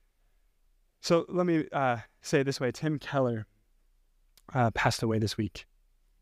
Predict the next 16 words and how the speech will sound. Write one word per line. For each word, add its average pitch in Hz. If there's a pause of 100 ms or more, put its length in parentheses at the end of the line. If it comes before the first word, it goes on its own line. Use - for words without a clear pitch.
(120)
Um, 113 (480)
just - (180)
a - (160)
huge -
gift -
to 113
the 117
church -
if -
you 117
don't 113
know 107
who 113
Tim 113
Keller 110
is. 110